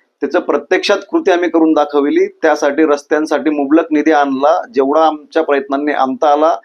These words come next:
तेवढा निधी या ठिकाणी आणून, आपण बघितलं असेल तर जळगाव शहरातला पूर्ण नाही,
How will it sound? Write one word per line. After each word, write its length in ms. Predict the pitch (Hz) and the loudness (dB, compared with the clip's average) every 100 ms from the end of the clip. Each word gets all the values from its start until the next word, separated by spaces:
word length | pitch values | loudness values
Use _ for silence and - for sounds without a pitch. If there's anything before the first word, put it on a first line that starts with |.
| _ _ _ _ 139 | _ _ _ _ -2
तेवढा 280 | 131 160 160 | 0 2 0
निधी 280 | 147 151 | 0 2
या 80 | 151 | 2
ठिकाणी 300 | 143 139 143 143 | 2 -2 -2 0
आणून, 240 | 139 151 | 0 0
आपण 280 | 139 151 147 131 | -2 -2 -6 -4
बघितलं 380 | 131 156 165 175 | -2 -2 0 0
असेल 300 | 165 170 131 - _ _ | 2 0 0 -8 _ _
तर 100 | 165 | -2
जळगाव 420 | 143 147 147 170 170 | 0 0 2 2 0
शहरातला 580 | 170 151 147 151 170 190 - _ _ _ | 0 2 0 0 0 0 -4 _ _ _
पूर्ण 260 | 156 185 220 | 0 2 2
नाही, 300 | 208 202 | 2 2